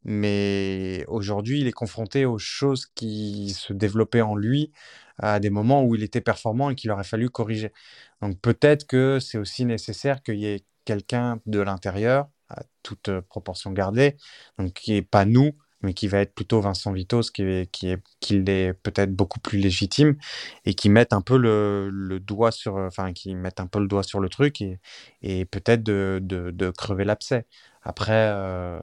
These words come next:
chacun, voilà, chacun tirera ses, ses conclusions de, de ce qu'il peut corriger et faire de mieux pour,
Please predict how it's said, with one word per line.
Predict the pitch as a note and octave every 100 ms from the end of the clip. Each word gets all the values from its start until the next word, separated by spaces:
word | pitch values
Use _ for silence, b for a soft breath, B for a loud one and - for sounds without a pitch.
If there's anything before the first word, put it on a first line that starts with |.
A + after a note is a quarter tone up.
| -
chacun, | - E2+ - G2 F#2+ F2+ E2 D#2 - - - F#2
voilà, | F#2+ F#2 -
chacun | - - - - G2 F#2 F2+ -
tirera | - F2+ F#2+
ses, | F#2+ G2 F#2
ses | F#2 G2
conclusions | - G2 - G#2 G#2+
de, | G#2 G2 F2+ B B B B
de | G2+
ce | -
qu'il | A2+
peut | G2 A2
corriger | - B2 A2+ A2+ A#2 B2+
et |
faire | A2+ A2+ G2
de | G2 G2+
mieux | A#2 A#2+ A#2+ G#2 G2 -
pour, | G2+ F#2 F#2